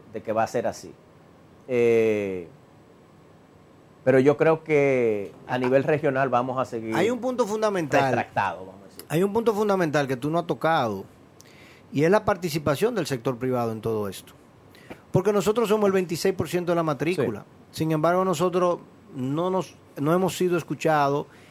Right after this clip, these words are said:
Speaker 2: y no nos han considerado, ni para la toma de decisiones, ni para la definición de modelos, ni siquiera somos actores fundamentales en la construcción de este contenido curricular que ahora mismo se quiere esbozar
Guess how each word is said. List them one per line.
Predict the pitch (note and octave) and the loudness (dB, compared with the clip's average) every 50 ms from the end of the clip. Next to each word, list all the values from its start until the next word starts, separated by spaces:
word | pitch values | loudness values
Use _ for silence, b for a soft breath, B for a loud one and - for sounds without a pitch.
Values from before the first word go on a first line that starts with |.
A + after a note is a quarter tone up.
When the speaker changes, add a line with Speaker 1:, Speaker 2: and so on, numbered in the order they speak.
| B B B B - | B B B B -6
Speaker 2:
y | - D3 C#3+ | -2 -2 0
no | C#3+ D3+ E3 | 0 0 0
nos | E3+ E3 - - - | 0 -2 -4 -4 -4
han | D#3 D#3 | -4 -2
considerado, | D#3+ D#3 A#2+ C#3 D#3 D3 C#3+ C3 D#3 F#3 G#3 G3+ B2 G2+ - - B B B B B B | -2 -2 -2 0 0 0 2 2 2 2 2 2 0 -4 -8 -16 B B B B B B
ni | - C3+ C#3+ | -4 -4 -2
para | C3+ - C#3+ C#3+ C#3 | 0 0 0 0 2
la | C#3 C3+ | 0 0
toma | B2 D3 D#3 F3 F#3+ G3 | 0 0 0 2 2 2
de | G3+ G3+ | 2 4
decisiones, | G3+ F#3+ D#3 F#3 D#3+ - F#3 F#3 F3+ E3+ E3 E3 E3+ F3 F#3+ B B B B B | 2 2 0 -2 -2 0 2 4 4 4 2 2 -2 -4 -6 B B B B B
ni | - C3 C#3 C3 | -6 -4 -4 -2
para | - C#3+ C#3 C3+ | 0 0 0 0
la | C3+ C3+ | 0 0
definición | C3+ C3+ A#2+ C3 C#3 C#3 A#2+ - D3+ D3+ | 0 -2 -2 -4 -4 -4 -4 -4 -2 -2
de | D#3+ E3+ | 0 0
modelos, | F3+ F3+ F#3 F3+ F3+ E3+ E3 D3+ D#3+ G3 G#3 - - - B B B B B B | 0 2 4 4 6 4 4 4 2 0 -2 -4 -12 -20 B B B B B B
ni | C#3+ D#3+ E3+ | -2 -2 -2
siquiera | D3+ D#3+ D#3 B2+ C#3+ D#3+ E3+ F3+ G3+ F#3+ | -2 -2 -4 -2 0 2 2 2 2 2
somos | - - F3+ F3+ G3 F#3 E3+ | 2 2 0 2 2 2 0
actores | E3+ C#3+ - F3 F3 F#3+ D#3+ | 0 0 2 0 2 0 0
fundamentales | E3+ F3 F3 E3 D#3+ D#3 C#3+ C3 D3+ E3 F3 | -2 0 0 0 0 0 0 2 2 2 2
en | F3 | 2
la | E3+ D#3+ D3 | 0 0 -2
construcción | D#3 D#3 C#3 - - C#3+ B2+ - - D#3 F3 G3 F#3+ E3 | -2 -4 -4 -4 -6 -6 -6 -4 -2 0 0 2 2 0
de | E3 D#3+ | 0 -2
este | - - F3 | -2 -4 -4
contenido | - E3+ D#3+ D#3 - D3+ C#3+ D#3+ E3+ F3+ E3+ | -2 -2 -2 0 0 -2 0 0 0 0 0
curricular | D3+ D#3 D3 D#3 C#3+ C3 C3+ C#3 D3+ D#3 D3 B2+ | 0 0 -2 -2 -2 -2 0 2 2 0 0 0
que | D3 C#3+ | 0 2
ahora | C#3 D3 D#3 D3+ | 2 2 2 2
mismo | D3 D#3 D#3 D3+ C#3 | 0 0 -2 -2 -2
se | - C#3 | -4 -6
quiere | - - D3+ D3+ D3+ | -4 -2 -2 -2 -2
esbozar | C3 C3 C3+ - - C#3+ C#3+ C#3+ B2+ | -2 -4 -4 -2 0 0 0 0 -2